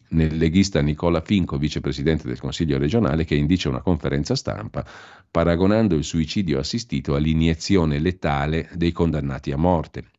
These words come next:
E nell'ordine, in partito ai suoi, dall'ex compagno di partito Flavio Tosi,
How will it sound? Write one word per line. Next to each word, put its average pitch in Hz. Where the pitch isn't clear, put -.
E 90
nell'ordine, 95
in 71
partito 76
ai 82
suoi, 71
dall'ex 73
compagno 73
di 67
partito -
Flavio 80
Tosi, 69